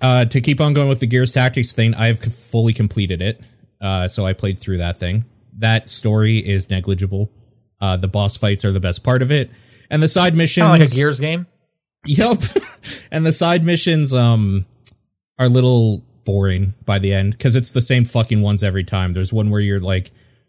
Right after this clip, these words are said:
Speaker 1: running across a level because there's a bombardment that, like, keeps you moving. Uh, there's, like, five of those throughout the whole fucking game. There's, like, five of the ones that are, like, hold a control point to get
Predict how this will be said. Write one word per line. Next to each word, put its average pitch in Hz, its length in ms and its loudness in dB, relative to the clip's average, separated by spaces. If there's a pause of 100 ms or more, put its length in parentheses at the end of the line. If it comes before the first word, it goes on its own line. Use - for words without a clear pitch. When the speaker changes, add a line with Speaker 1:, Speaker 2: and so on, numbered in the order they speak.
(160)
Speaker 1:
running 127 520 2
across 120 380 0
a 120 40 -2
level 113 320 2
because 107 320 0
there's 104 200 0
a 104 40 2
bombardment 98 720 0
that, 95 200 -4
like, 90 160 -8
keeps - 260 -8
you 95 60 -4
moving. 101 520 0 (460)
Uh, 90 240 -4
there's, 98 240 -2
like, 101 160 -2
five 110 420 0
of 110 100 0
those 110 280 2
throughout 98 220 -2
the 95 80 -4
whole 98 160 -4
fucking 92 420 -4
game. 107 380 2 (280)
There's, 98 140 -2
like, 98 160 -2
five 107 380 0
of 104 120 0
the 110 80 0
ones 107 320 2
that 101 140 0
are, 98 80 0
like, 98 240 -2 (180)
hold 110 300 -2 (340)
a 107 80 -2
control 101 420 -2
point 104 360 -2
to 98 80 -8
get 92 260 -4